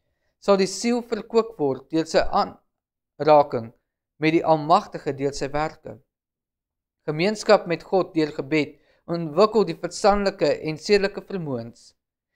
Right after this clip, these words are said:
En waar ons oor geestelike dinge dink, sal ons geestelike kragte versterk word. Die drie konsepte wat Lukas noem oor Jesus se grootwordjare, naamlik groei en sterk word in die Gees,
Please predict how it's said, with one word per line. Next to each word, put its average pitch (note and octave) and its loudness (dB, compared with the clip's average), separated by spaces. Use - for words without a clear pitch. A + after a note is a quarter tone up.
En E3 -2
waar F#3+ 8
ons F#3 -2
oor E3 -2
geestelike A3 -4
dinge E3+ 0
dink, D3+ -2
sal D#3 0
ons D3 -6
geestelike D#3 -4
kragte C#3 -2
versterk C3 -8
word. - -20
Die G#3 -2
drie A#3 -4
konsepte F3+ -6
wat C#3+ 0
Lukas F3 -2
noem E3+ -2
oor D3 0
Jesus E3 -4
se D#3 -10
grootwordjare, C3+ 0
naamlik D3+ 2
groei F#3+ 6
en E3+ -8
sterk E3 2
word D#3 -6
in C3+ -8
die - -12
Gees, - -8